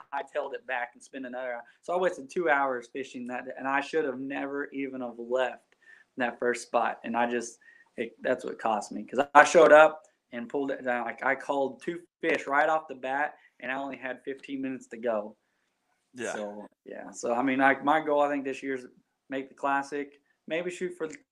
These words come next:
Speaker 1: T O C, and then, like I said, for sure, you know, getting back towards the tin house. So some pretty big goals, but, you know, we'll have to see.
Speaker 2: Okay.
Speaker 1: Don't know.
Speaker 2: Well, what's, uh, is there, is there any event that you're, like, specifically, like, or s-, like, really happy about or really wanna get to, whether it be just, uh,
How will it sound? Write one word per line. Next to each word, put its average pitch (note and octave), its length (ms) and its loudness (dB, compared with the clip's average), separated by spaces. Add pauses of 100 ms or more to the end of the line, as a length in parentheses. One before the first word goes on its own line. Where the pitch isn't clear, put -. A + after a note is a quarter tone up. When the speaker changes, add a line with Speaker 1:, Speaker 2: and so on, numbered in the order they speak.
(120)
Speaker 1:
T E3+ 160 0
O D#3+ 100 6
C, D#3 340 -4
and C3+ 100 0
then, C3+ 100 0
like B2+ 160 -2
I - 40 -2
said, B2 420 0
for A#2 80 -14
sure, B2 340 0
you A#2 100 -6
know, A#2 280 -2 (500)
getting B2 240 -4
back B2 240 2
towards A#2 180 -2
the G#2 80 -10
tin A#2+ 240 -6
house. G#2 360 -8
So A#2 120 -8
some - 180 -4
pretty F3 240 4
big D3 220 2
goals, C3+ 380 4
but, A2 280 -10 (640)
you - 60 -20
know, - 100 -16
we'll B2+ 120 0
have B2+ 100 2
to - 80 -10
see. - 200 -10
Speaker 2:
Okay. - 40 -6 (260)
Speaker 1:
Don't F3+ 120 0
know. C#3+ 260 2
Speaker 2:
Well, D#3+ 100 10
what's, A#3+ 260 8
uh, G3+ 240 12
is D#3 80 2
there, F3+ 140 8
is F3 80 6
there F3 140 8
any F#3 140 6
event F3 300 4
that D#3+ 80 2
you're, D3+ 180 10
like, C#3 240 10 (380)
specifically, D3+ 760 0
like, A#2 140 -4
or - 80 0
s-, - 220 -12 (360)
like, A#2 120 -6 (420)
really D#3+ 220 6
happy D#3+ 280 8
about D#3 320 10
or C3+ 60 4
really D3 200 6
wanna C#3+ 180 4
get C#3+ 200 6
to, D3 320 0
whether C3 300 0
it B2+ 80 -6
be C3+ 160 -2
just, C3 420 -4
uh, A2+ 260 6